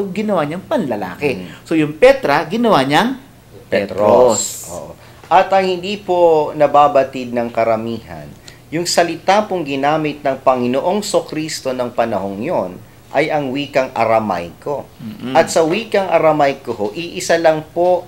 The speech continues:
Speaker 2: ang salitang ginagamit at ito po ay kefa.
Speaker 1: Kefa.
Speaker 2: At babasahin po natin bilang patunay, mga minamahal, itong Aramaic Bible,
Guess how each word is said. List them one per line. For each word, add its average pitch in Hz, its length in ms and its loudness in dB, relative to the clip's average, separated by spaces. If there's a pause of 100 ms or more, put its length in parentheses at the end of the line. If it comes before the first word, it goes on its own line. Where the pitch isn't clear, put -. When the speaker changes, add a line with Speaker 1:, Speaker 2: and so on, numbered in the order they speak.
(140)
Speaker 2:
ang 151 240 2
salitang 151 640 0
ginagamit 107 880 -6
at - 160 -6
ito 127 300 -8
po 143 260 -6
ay 120 320 0
kefa. - 640 -2
Speaker 1:
Kefa. - 400 -18
Speaker 2:
At 151 220 2
babasahin 196 640 6
po 196 240 -2
natin 180 400 2
bilang 196 400 0
patunay, 170 640 2
mga 143 240 0
minamahal, 139 880 0 (320)
itong 160 380 2
Aramaic 170 800 6
Bible, 107 800 4